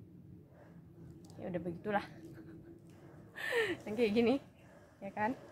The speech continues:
Langkah pertama, siapkan pot. Ya kan? Ya terserah sih mau di pot, mau di gelas, mau di mangkuk, nggak masalah. Oke.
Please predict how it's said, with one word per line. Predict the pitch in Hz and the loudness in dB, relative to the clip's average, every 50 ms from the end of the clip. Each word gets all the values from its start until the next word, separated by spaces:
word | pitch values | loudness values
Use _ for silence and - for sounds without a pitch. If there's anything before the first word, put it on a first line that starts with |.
| - - - - - - - - - - - - - - - - - - | -18 -20 -20 -20 -18 -18 -18 -18 -18 -18 -18 -20 -20 -20 -20 -10 -2 0
Langkah | 247 247 294 294 294 | 2 4 4 4 4
pertama, | 339 339 - 359 349 277 247 262 - - - - - - - - - - - - - - - - - - - - - - - - - - - - - - - - - - - - - - - - - - - - - - - - - - - - - - - - - - - - - - - - - - - - | 4 6 6 6 6 8 6 4 4 0 -10 -20 -20 -20 -20 -20 -20 -20 -20 -20 -18 -14 -12 -12 -12 -12 -16 -16 -16 -18 -18 -18 -18 -18 -18 -16 -16 -16 -16 -16 -18 -20 -20 -20 -20 -20 -20 -20 -20 -18 -18 -18 -18 -18 -18 -18 -20 -20 -18 -8 0 0 0 0 0 -6 -14 -16 -16 -16 -16 -14 -16 -16 -16 -10
siapkan | - - 330 302 - - - 349 349 339 | -2 2 4 4 4 6 6 6 6 6
pot. | 262 240 - - - - - - - - - - - - - - - - - - - - - - - - - - - - - - - - - - 202 | 4 4 2 2 -12 -12 -12 -12 -12 -12 -12 -10 -6 -6 -6 -6 -8 -14 -20 -18 -18 -18 -18 -18 -20 -20 -20 -20 -20 -20 -20 -20 -20 -20 -18 -14 -12
Ya | 196 | -6
kan? | - - 180 185 208 233 285 320 - - - - - - - - - - - - - - - - - - - - - - - - | -2 2 4 6 6 6 4 2 -4 -10 -18 -14 -14 -12 -12 -12 -14 -14 -16 -20 -20 -20 -20 -20 -18 -16 -16 -16 -16 -16 -14 -10
Ya | - - | -8 -4
terserah | 175 185 - 262 254 | -4 -2 -2 -2 0
sih | - 330 320 | 2 2 4
mau | 277 247 214 | 4 4 4
di | 190 220 | 2 0
pot, | - - - 247 254 262 262 - - | -4 -4 2 6 8 8 8 6 2
mau | 247 208 196 196 | -2 0 0 0
di | 180 196 196 196 196 196 196 196 196 - - - | 0 -2 -2 0 0 0 0 0 -2 -4 -6 -8
gelas, | 180 190 196 202 214 233 277 - - - - - - - - - | -4 0 4 4 6 6 4 2 -2 -10 -14 -14 -14 -14 -12 -10
mau | 220 208 | -8 -8
di | 170 190 190 | -6 -6 -4
mangkuk, | 185 175 170 180 - 254 - | -2 -4 -4 -4 -8 -10 -10
nggak | 240 208 196 165 151 - | -8 -6 -6 -6 -6 -6
masalah. | - 190 185 185 196 202 - - - - - - - - - - - - - - - - - - - - - - - - - - - - - - - - - - - - - | -8 -8 -4 -4 -4 -4 -6 -10 -18 -20 -20 -20 -20 -20 -20 -20 -20 -20 -20 -20 -20 -20 -20 -20 -20 -20 -20 -18 -18 -18 -14 -14 -12 -12 -12 -12 -14 -16 -16 -16 -14 -12 -12
Oke. | 208 - - 214 220 247 320 359 | -12 -8 -4 0 2 4 2 2